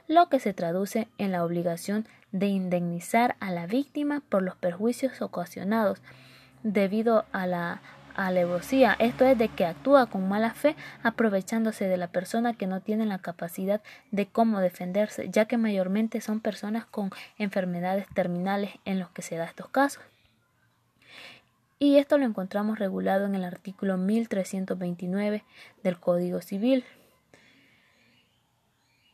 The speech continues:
que establece: "El dolo no vicia el consentimiento, sino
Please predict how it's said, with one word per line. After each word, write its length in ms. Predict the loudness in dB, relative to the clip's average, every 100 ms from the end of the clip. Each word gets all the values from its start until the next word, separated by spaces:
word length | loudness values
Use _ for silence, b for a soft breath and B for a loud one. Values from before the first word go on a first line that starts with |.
| _ _ _ _
que 160 | -4 -4
establece: 720 | -2 -4 0 0 0 0 2
"El 100 | 4
dolo 260 | 6 4 2
no 180 | 2 2
vicia 240 | 0 -2
el 60 | -2
consentimiento, 960 | -4 -6 -8 -8 -4 -2 0 2 0
sino 480 | -4 -2 0 2 0